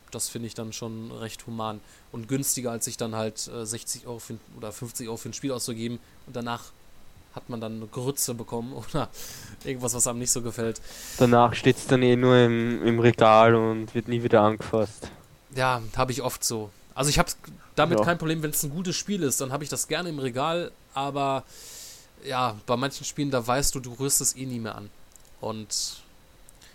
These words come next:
Speaker 1: ist dann auch zu schade drum, wenn du dir das Spiel kaufst und dann verkaufst es wieder mit,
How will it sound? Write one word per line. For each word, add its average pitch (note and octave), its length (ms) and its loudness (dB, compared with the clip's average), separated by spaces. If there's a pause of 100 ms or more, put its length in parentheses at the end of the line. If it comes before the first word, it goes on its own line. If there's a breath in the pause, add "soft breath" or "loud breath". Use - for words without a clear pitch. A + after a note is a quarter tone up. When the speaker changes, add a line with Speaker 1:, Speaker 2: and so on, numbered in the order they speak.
(120 soft breath)
Speaker 1:
ist - 180 0
dann D3 100 0
auch C#3 160 -2
zu - 160 -2
schade C#3 300 4
drum, B2 420 -2
wenn B2 120 -2
du C3+ 100 -2
dir C3 80 0
das B2 80 0
Spiel C#3+ 180 -6
kaufst C3 600 0
und C3+ 100 -14
dann B2 100 -4
verkaufst B2+ 400 -2
es C#3+ 160 2
wieder C3+ 220 0
mit, B2 260 -4